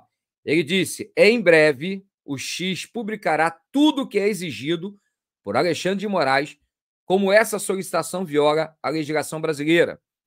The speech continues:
Este juiz traiu descaradamente e repetidamente a Constituição e o povo do Brasil. Ele deveria renunciar ou sofrer o impeachment." E aí ele botou assim,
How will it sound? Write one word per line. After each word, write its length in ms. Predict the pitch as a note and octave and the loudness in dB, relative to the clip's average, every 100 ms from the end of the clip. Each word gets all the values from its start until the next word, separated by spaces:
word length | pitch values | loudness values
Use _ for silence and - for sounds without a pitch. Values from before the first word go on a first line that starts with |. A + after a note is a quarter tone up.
| _ _ _ | _ _ _
Este 400 | - A#3 B3+ - | 8 8 8 0
juiz 480 | G3+ G3 F3+ A3+ G3+ - | -6 -4 -4 -4 -4 -6
traiu 720 | A3 G#3 G3 G#3 B3 F#3+ A#2 _ _ | -2 0 2 2 2 0 -8 _ _
descaradamente 1400 | - F#2+ A3 C#4 - - - F3+ F#3+ F3 D3 D#3+ E3 E3 D#3 _ _ | -20 -4 -2 0 -4 -4 -2 0 0 -2 -2 -4 -6 -14 -18 _ _
e 140 | D#3 | -2
repetidamente 1160 | D3+ - F3 C4+ C#4+ A#3 G#3 A3 F#3+ D3+ F3+ F#3+ | -2 -2 2 2 0 -2 -4 -4 -4 -2 -4 -6
a 40 | |
Constituição 760 | F3+ F3 - D#3 D3 - F3 G#3 | -6 -8 -12 -10 -8 -2 -2 -2
e 80 | G3+ | -6
o 40 | G3+ | -6
povo 300 | - G3 F#3 | -2 -2 -2
do 80 | |
Brasil. 540 | E3+ E3 A2+ D#3 C3 - _ _ _ - | -2 -2 -2 -2 -4 -6 _ _ _ -6
Ele 160 | D3+ E3+ | -2 0
deveria 640 | E3 D3 D3+ E3+ D#3+ - _ | -2 0 0 0 0 -2 _
renunciar 840 | - B3 C4+ B3+ A3 E3+ E3 G3+ _ _ | 2 2 2 -6 2 4 4 0 _ _
ou 200 | - G#3+ | 2 2
sofrer 480 | G#3+ - E3 - E3 | 2 -4 -6 -6 -4
o 100 | F#3 | -4
impeachment." 760 | E3 A2 _ A#3 - C3 G2 D2 _ _ _ _ | -6 -12 _ -6 -4 -8 -10 -14 _ _ _ _
E 120 | - D3+ | 0 2
aí 180 | E3 | 4
ele 120 | F3+ F#3 | 2 -2
botou 340 | F3 E3+ E3 | -6 -4 -4
assim, 400 | D#3 - A#2+ - | -4 -6 -10 -12